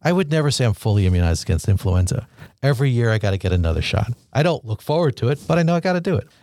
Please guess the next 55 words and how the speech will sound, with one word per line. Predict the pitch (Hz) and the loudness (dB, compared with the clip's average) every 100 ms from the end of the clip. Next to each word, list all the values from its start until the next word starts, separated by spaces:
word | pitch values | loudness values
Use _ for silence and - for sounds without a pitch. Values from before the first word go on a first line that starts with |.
| - | -6
And | 131 | -4
so | - 131 120 117 117 110 | 0 2 2 2 0 -2
when | 123 110 | 0 2
I | 110 | 2
get | 113 117 | 2 0
that | 107 - | -2 -2
dose, | 110 101 135 - | 0 0 0 -4
it's | 110 120 | -4 0
an | |
additional | 113 - 104 95 - 104 | -2 -2 -4 -2 0 -2
dose. | 101 104 147 - - - _ _ - - _ | 0 0 0 -4 -8 -10 _ _ -20 -20 _
It's | - | -4
not | 123 | -2
a | |
booster. | 107 - 107 - - 95 | -2 0 2 2 0 0
It's | 110 - | 0 -2
an | |
additional | 92 107 - | 0 0 0
dose. | 107 117 - | 0 0 2
It's | - | -2
updating | - 117 - 120 113 113 | -2 -4 -2 0 2 2
my | 98 | 2
immune | 85 87 113 127 | 2 2 2 2
system. | - 123 - 135 131 120 - - - | 0 -2 0 2 2 -2 -10 -20 -8
It's | 110 - | -4 -2
giving | - 123 120 | 2 2 4
me | 110 107 98 - | 4 2 0 -4
antibodies. | 110 110 104 110 123 160 151 - _ _ _ _ | -2 0 2 0 0 -2 -6 -12 _ _ _ _
Some | - 92 | -2 0
of | |
those | 98 | 2
antibodies | 95 95 95 95 - | 2 0 0 0 -2
will | |
decrease | 92 110 101 127 117 - | -2 -2 -2 0 0 0
over | 110 107 | 0 -2
time, | - 107 127 143 | -2 0 0 0
just | 98 | -2
like | 90 85 | -2 -2
they | 92 | 0
do | 92 | 0
with | 87 | 0
covid. | - 101 107 135 - _ _ | 0 0 0 -2 -8 _ _
So | - 170 | -4 -2
I | |
think | 190 | -2
if | 220 | -2
we | 208 | -2
start | 190 156 | -2 -2
to | |
think | 135 165 | -2 -2
of | 143 | 0
it | 131 | 2
really | 120 127 | 2 4
like | 123 110 95 | 2 2 0
that, | 120 139 117 | 0 2 0